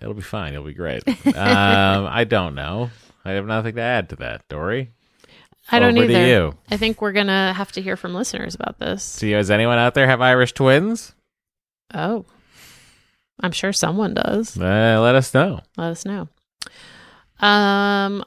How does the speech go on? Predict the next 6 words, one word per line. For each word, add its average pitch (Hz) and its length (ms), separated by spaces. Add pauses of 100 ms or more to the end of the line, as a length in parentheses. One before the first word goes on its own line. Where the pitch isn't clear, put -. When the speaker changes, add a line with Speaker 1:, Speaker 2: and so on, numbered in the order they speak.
(680)
Speaker 2:
all 262 220
right. 240 420 (540)
Moving 254 500
on 226 440 (120)
to 220 760
the 185 840